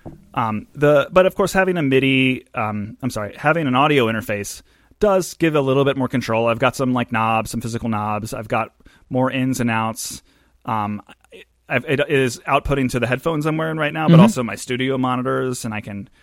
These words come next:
Speaker 1: control the output of those individually with separate knobs on the interface. So, like, the, the iPad is not,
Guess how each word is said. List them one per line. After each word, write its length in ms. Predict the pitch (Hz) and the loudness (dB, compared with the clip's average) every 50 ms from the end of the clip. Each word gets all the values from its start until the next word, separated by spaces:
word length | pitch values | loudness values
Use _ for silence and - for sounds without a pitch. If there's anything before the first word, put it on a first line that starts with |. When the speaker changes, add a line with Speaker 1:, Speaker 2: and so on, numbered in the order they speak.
| _ _ _ | _ _ _
Speaker 1:
control 500 | - 117 104 - 127 117 113 113 113 110 | -12 -10 -8 -4 -2 0 2 2 0 0
the 160 | 117 117 98 | -2 -4 -6
output 260 | 113 113 - - 117 113 | -6 -10 -6 -4 -4 -2
of 60 | 107 | -2
those 220 | 117 110 107 - | -2 -4 -4 -6
individually 520 | 104 101 104 95 151 151 160 160 147 143 139 | -8 -12 -6 -6 -6 -4 -4 -4 -2 -2 -2
with 120 | 120 110 | -2 -4
separate 300 | - - - - - - | -6 -8 -12 -12 -10 -6
knobs 420 | 135 139 143 135 131 131 135 - - - - | -4 -2 0 0 0 -2 -4 -6 -12 -12 -8
on 100 | 123 127 | -6 -4
the 80 | 127 | -4
interface. 520 | 127 123 123 127 - 131 123 123 - - - - - - - _ _ _ _ _ _ | -2 -2 -4 -2 0 0 0 0 -2 -8 -16 -18 -20 -20 -20 _ _ _ _ _ _
So, 160 | - - 156 | -2 0 2
like, 260 | 147 147 143 - _ _ - | 2 2 0 0 _ _ -4
the, 140 | 160 151 156 | -2 -2 -2
the 180 | - 156 170 | 0 -2 -2
iPad 460 | 156 170 220 226 - 247 233 226 202 - | 4 4 4 4 4 0 0 -2 -2 0
is 180 | 151 151 143 - | -2 -2 0 2
not, 380 | 139 139 139 139 135 - _ | 2 4 4 4 2 0 _